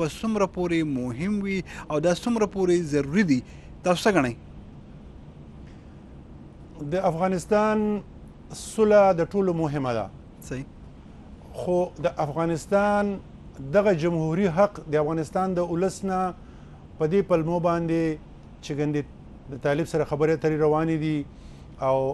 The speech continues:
Speaker 2: هغه دې نظام ته په دې سترګه ګوري او په دې سترګه ګوري. په دې باندې که د افغانستان د انتخابونه یو ځل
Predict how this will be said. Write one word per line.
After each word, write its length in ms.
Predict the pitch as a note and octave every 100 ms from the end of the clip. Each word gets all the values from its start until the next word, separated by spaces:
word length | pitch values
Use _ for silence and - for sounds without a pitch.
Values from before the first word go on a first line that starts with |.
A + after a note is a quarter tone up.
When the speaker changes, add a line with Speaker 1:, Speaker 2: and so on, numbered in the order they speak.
| - - G#2+
Speaker 2:
هغه 480 | C3 C#3+ F3 E3+ D#3+ - - B2
دې 120 | D3 D#3+ D3+
نظام 340 | D3 E3 E3 D#3
ته 100 | D#3 D3 -
په 60 | D3 C#3
دې 100 | E3
سترګه 240 | F3 D#3 D3+
ګوري 140 | D3+ D3+
او 100 | C#3
په 40 | C3+
دې 80 | E3
سترګه 240 | F3 D#3+ D#3+ D#3+
ګوري. 240 | D#3+ D#3 C#3+ - - - - -
په 60 | C#3+
دې 80 | F3 F#3
باندې 300 | F#3 F3+ E3+ D#3+
که 80 | E3+ D#3
د 20 | D#3+ C#3
افغانستان 680 | C#3 C#3 B2+ F3+ F3+ F3 D#3+
د 20 | D#3+
انتخابونه 480 | D3+ D#3+ D3 C#3+ E3+
یو 100 | D#3+
ځل 100 | D3+